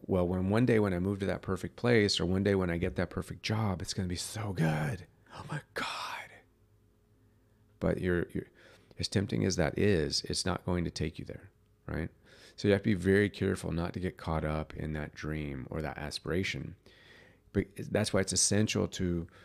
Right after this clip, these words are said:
balance the future goals or desires or whatever it is that's pulling you, the purpose in the future,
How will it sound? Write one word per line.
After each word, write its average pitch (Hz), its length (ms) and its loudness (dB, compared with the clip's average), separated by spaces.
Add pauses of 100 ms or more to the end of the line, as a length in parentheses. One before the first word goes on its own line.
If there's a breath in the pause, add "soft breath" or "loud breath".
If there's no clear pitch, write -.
(420 loud breath)
balance 98 680 0 (320)
the 98 120 0
future 113 680 2 (520)
goals 90 640 0
or 78 140 -6
desires 85 920 -4
or 82 400 -6 (460 soft breath)
whatever 98 340 2
it 92 60 2
is 87 280 0
that's - 140 -10
pulling 82 460 -2
you, 69 140 -6
the - 100 -8
purpose 87 480 -2
in 101 200 0
the 87 60 0
future, - 480 -8